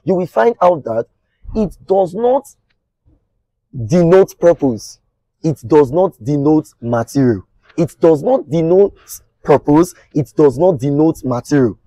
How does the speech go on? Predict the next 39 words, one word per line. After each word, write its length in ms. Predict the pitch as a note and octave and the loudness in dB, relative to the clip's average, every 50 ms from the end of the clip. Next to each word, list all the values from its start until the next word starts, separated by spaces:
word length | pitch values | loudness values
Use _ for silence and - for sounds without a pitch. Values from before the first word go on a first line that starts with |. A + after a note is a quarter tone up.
| _ _ _ - | _ _ _ -6
It 120 | - C#3+ G#2+ _ | -6 -6 -4 _
does 240 | - E3+ E3 C#3+ C3 | 4 4 4 4 4
not 180 | F#3 A#3 B3 - | 4 2 2 2
show 220 | - - G#3+ A3 | 4 4 4 4
purpose. 560 | - - D3 B2+ - - D#3 E3 G3 G3+ - _ _ _ _ - | 4 2 -2 -2 0 0 0 0 0 -2 -6 _ _ _ _ -6
It 180 | D#3+ A2+ - - | -6 -6 -2 0
does 240 | D#3 C#3+ C3+ B2 | 2 2 2 0
not, 320 | C#3+ E3 F3+ F#3+ F#3 - _ _ - | 0 -2 0 -2 -2 -6 _ _ -4
it 160 | D#3+ C3 G#2 | -4 -2 0
does 240 | - D#3 D3+ A#2 C3+ | 2 2 2 2 0
not 200 | E3 F#3 G3+ - | 0 0 0 -2
show 220 | - - F3 E3+ | -2 0 0 2
material. 580 | D#3+ C#3+ B2 B2 - - D3 C#3+ B2+ G#2+ F#2+ _ _ _ - - - - | 2 0 -2 -4 -4 -2 0 0 0 0 -2 _ _ _ -20 -20 -14 -10
So 140 | - D#3+ - | -8 -6 -6
I 80 | C#3+ C#3+ | -6 -2
cannot 360 | - A3+ A#3+ C4 B3+ A3+ - | 2 2 4 6 4 4 4
take 160 | G3+ F#3+ - | 2 0 0
it 120 | F#3 - | -2 -2
as 160 | - A#2+ A2+ - | -2 -2 -4 -4
purpose 440 | - C3 A#2+ - D#3 D3+ E3+ - | -4 -6 -4 -2 -2 -2 -2 -2
because 380 | - D3+ C#3+ - D#3 D3+ C#3 - _ _ _ _ _ - | -6 -8 -4 -2 -2 -4 -4 -6 _ _ _ _ _ -6
it 180 | E3+ D3+ - _ | -6 -6 -6 _
does 220 | - D#3 C#3+ B2+ C3 | 0 2 2 2 0
not 200 | D#3+ E3+ F3 - - A2 | -2 -2 -2 -4 -6 -8
denote 420 | A#2+ C3+ C3+ C3 C#3+ C#3+ - _ _ | -6 -4 -4 -2 -4 -4 -6 _ _
purpose. 500 | - C3+ A#2+ - B2+ G#2 - - - _ _ _ _ _ _ _ _ - | -8 -8 -8 -8 -10 -12 -12 -14 -20 _ _ _ _ _ _ _ _ -10
I 60 | D3+ - | -8 -2
cannot 360 | - B3 B3+ C4 B3 A3+ - | 0 0 2 2 2 0 0
also 260 | G3 G#3 - G3+ G3+ | -2 -2 -2 -2 -4
take 220 | - - F#3+ D#3+ | -2 -4 -4 -4
it 100 | F3+ F3 - | -4 -4 -4
as 200 | C#3+ C3 A#2 G#2+ | -4 -4 -4 -6
material 560 | A#2 A#2 A#2 - - - D#3 D#3 D#3+ F3 F#3 F3+ _ _ _ _ A#2 | -8 -8 -8 -8 -6 -2 0 2 2 2 2 0 _ _ _ _ -6
because 560 | D3 D3+ - - C#3 C#3 C#3+ E3 E3 - - _ _ _ - | -6 -4 0 2 4 6 4 4 2 -2 -10 _ _ _ -8
it 200 | D#3 C3+ - _ - | -8 -8 -10 _ -4
does 280 | - D3+ D3 D3 A2+ A#2 | 0 2 2 2 2 0
not 320 | D3+ E3 F3+ F3+ - _ - | -2 0 -2 -2 -4 _ -8
denote 460 | B2 C#3+ C#3 C#3 D3 D3+ D3+ - _ | -6 -4 -2 -2 -2 -2 -2 -4 _
material. 500 | - A#2+ A#2 A#2 - - B2+ B2 A2+ G2+ | -8 -8 -8 -8 -4 -2 -2 -2 -2 -2